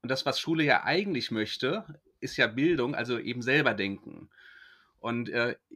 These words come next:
ich glaube, dass das unser Auftrag so groß ist wie noch nie, dass man wirklich dieses Selberdenken unterstützt, im Gegensatz zum Hinterherdenken.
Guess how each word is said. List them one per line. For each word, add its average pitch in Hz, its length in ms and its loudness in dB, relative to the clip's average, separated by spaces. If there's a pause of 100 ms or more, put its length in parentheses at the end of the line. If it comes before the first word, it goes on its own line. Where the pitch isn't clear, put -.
(100)
ich - 180 -6
glaube, 147 680 2
dass 131 180 -2
das - 400 -6
unser 208 420 2
Auftrag 143 560 -2
so 135 100 -2
groß 143 320 -2
ist - 160 -6
wie 151 80 -6
noch 135 140 -4
nie, 143 200 -2
dass 160 160 -2
man 147 120 -2
wirklich 147 200 -2
dieses 135 280 -6
Selberdenken 110 760 0
unterstützt, - 800 -4 (600)
im 123 140 -2
Gegensatz 156 760 0
zum - 360 -4
Hinterherdenken. 127 1000 0